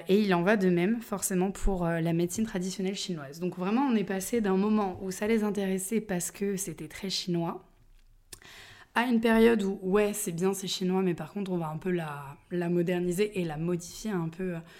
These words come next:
selon nos idées à nous. Donc on a commencé un peu à déjà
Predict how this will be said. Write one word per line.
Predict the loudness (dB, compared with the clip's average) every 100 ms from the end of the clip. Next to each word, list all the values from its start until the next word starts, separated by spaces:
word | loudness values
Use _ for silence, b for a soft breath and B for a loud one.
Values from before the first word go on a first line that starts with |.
| B -10
selon | -2 0 2 2
nos | 4 4
idées | 2 0 0
à | 0
nous. | 0 0 -2 -6
Donc | -10 -8
on | -10
a | -8
commencé | -6 -4 -4 -4
un | -6
peu | -6 -6
à | -8
déjà | -8 -8 -8